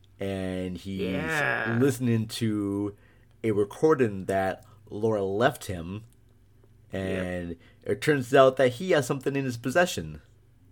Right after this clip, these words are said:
Speaker 2: Oh, is it the other half of the locket?
Speaker 1: Oh.
Speaker 2: Is he the hand that came off screen and picked it up in the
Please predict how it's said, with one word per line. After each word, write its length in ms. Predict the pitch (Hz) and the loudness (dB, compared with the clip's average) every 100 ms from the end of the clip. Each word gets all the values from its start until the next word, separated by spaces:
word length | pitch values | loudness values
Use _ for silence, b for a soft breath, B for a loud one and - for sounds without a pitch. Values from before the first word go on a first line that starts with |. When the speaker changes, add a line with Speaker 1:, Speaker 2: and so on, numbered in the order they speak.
| - | -2
Speaker 2:
Oh, 440 | 208 269 226 143 | 2 4 4 4
is 180 | 120 143 | 0 -4
it 140 | 165 - | -8 -6
the 180 | 165 | -4
other 320 | 151 160 170 160 | -4 -4 -4 -4
half 340 | 160 170 165 | -6 -6 -4
of 220 | 151 135 | -6 -4
the 140 | 123 113 | -6 -6
locket? 880 | 117 131 127 139 - 311 415 - 87 | -4 -6 -2 -4 -4 -4 -4 -6 -2
Speaker 1:
Oh. 1040 | 110 131 135 123 113 104 92 85 82 78 | 6 10 12 12 10 8 4 0 -2 0
Speaker 2:
Is 220 | 165 147 | -2 -2
he 380 | - 190 214 254 | -4 2 2 2
the 240 | 202 196 156 | 2 2 2
hand 560 | 131 175 196 240 233 | 0 2 2 2 -2
that 160 | 147 - | -4 -6
came 320 | 175 185 175 | -4 -2 0
off 240 | 175 180 | 0 -2
screen 480 | - - 160 170 214 | -4 -6 -2 0 0
and 200 | 165 120 - | -2 -6 -8
picked 240 | 180 - | -8 -4
it 100 | 131 | -2
up 240 | 123 180 | -2 -2
in 120 | 151 | -6
the 80 | 120 | -8